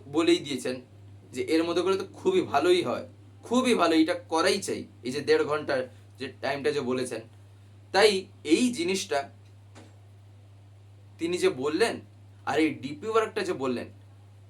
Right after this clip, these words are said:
বাস্তবে ডিপি ওয়ার্কের মধ্যেও সৎসঙ্গ করা হয়। কিভাবে? এইগুলি হচ্ছে হলো ঠাকুরকে ধরে নিজের চিন্তার যে পরিবর্তন,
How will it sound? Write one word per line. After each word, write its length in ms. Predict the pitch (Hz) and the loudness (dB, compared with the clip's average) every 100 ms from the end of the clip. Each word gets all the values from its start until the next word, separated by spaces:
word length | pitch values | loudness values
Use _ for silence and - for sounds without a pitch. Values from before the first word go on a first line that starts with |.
| - | -20
বাস্তবে 800 | - - 113 117 - 202 190 131 - - - - - - - - - 117 - - | -12 -4 -4 -4 -6 -4 -2 -2 -6 -14 -20 -20 -20 -20 -20 -20 -16 -14 -14 -16
ডিপি 340 | 127 143 - 196 | -16 -14 -8 -6
ওয়ার্কের 480 | 190 196 196 202 190 | -2 0 0 -4 -6
মধ্যেও 440 | 165 147 143 180 127 - - - | -6 -8 -6 -4 -4 -6 -20 -20
সৎসঙ্গ 680 | - - 120 - - 127 127 | -16 -8 -8 -8 -8 -4 -4
করা 240 | 113 110 101 | -4 -4 -4
হয়। 220 | 95 - - - - - - - - - - - - - - - - - - - - - | -6 -10 -18 -20 -20 -20 -20 -20 -20 -20 -20 -20 -20 -20 -20 -20 -20 -20 -20 -20 -20 -16
কিভাবে? 440 | 117 117 120 131 160 - - - - - - - - - - - - - - - - - | -10 -8 -6 -4 -4 -8 -20 -20 -20 -20 -20 -20 -20 -20 -20 -20 -20 -20 -20 -20 -18 -10
এইগুলি 460 | 135 170 175 196 | -8 -8 -8 -8
হচ্ছে 340 | 196 196 - - | -8 -10 -8 -4
হলো 180 | 127 147 - - - - - | -2 -2 -6 -20 -20 -20 -20
ঠাকুরকে 560 | - 120 120 185 196 202 | -10 -10 -8 -12 -8 -8
ধরে 280 | - 131 131 - - - - - | -8 -8 -10 -10 -20 -20 -20 -16
নিজের 300 | 135 139 160 - - | -10 -2 -2 -4 -14
চিন্তার 480 | - 147 143 170 165 | -12 -10 -6 -4 -2
যে 100 | 160 | -4
পরিবর্তন, 680 | - 127 127 113 107 95 | -6 -4 -2 -2 -6 -10